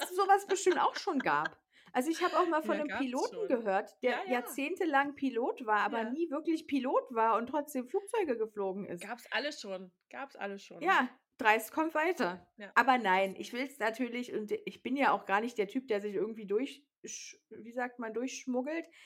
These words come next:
Speaker 1: Ich will's natürlich machen und richtig machen und dann habe ich von mir aus den Bachelor und dann ins, interessiert am, am Ende niemanden mehr, mit welcher Note und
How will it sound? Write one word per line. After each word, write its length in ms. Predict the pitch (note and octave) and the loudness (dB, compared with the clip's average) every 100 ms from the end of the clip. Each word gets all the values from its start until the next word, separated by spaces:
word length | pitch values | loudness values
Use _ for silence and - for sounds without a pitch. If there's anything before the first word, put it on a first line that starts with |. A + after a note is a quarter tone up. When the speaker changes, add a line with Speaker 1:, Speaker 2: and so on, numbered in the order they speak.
| - - | -18 -12
Speaker 1:
Ich 180 | - A3 | -10 -6
will's 200 | B3 C#4+ | -6 -2
natürlich 460 | A#3+ C4 G#3+ G#3 | -2 -2 -4 -2
machen 380 | G#3+ B3+ E4 C#4+ | -2 -2 -4 -8
und 200 | A3 A#3 | -10 -8
richtig 360 | C#4 - D#4 B3 | -10 -6 -8 0
machen 360 | G#3+ B3 B3 G#3 | 0 0 -2 -4
und 140 | G#3+ | -4
dann 160 | G#3+ G#3+ | -2 0
habe 160 | A3 | -2
ich 100 | C4 | -2
von 140 | C4 A#3 | -4 -2
mir 160 | A3+ | -4
aus 100 | A3 | -6
den 140 | - A3 | -6 -4
Bachelor 360 | G#3+ G#3+ A#3 | -4 -4 -6
und 80 | G3+ | -4
dann 120 | F#3+ F#3 | -4 -6
ins, 140 | F#3 | -10
interessiert 520 | - G#3+ A3 B3 C4+ | -10 -8 -6 -4 -4
am, 180 | B3 B3 | -4 -6
am 180 | - A3 | -6 -6
Ende 240 | G#3+ A#3 A#3+ | -6 -4 -6
niemanden 480 | A#3 A#3 A3 G#3 G#3 | -6 -6 -6 -6 -6
mehr, 160 | G3+ | -4
mit 140 | G3+ G3+ | -6 -4
welcher 320 | G#3 G#3+ G3 | -4 -2 -4
Note 520 | G3 G#3 G#3+ G3 G3 | -4 -4 -4 -2 -4
und 320 | - F#3 F3+ | -6 -8 -10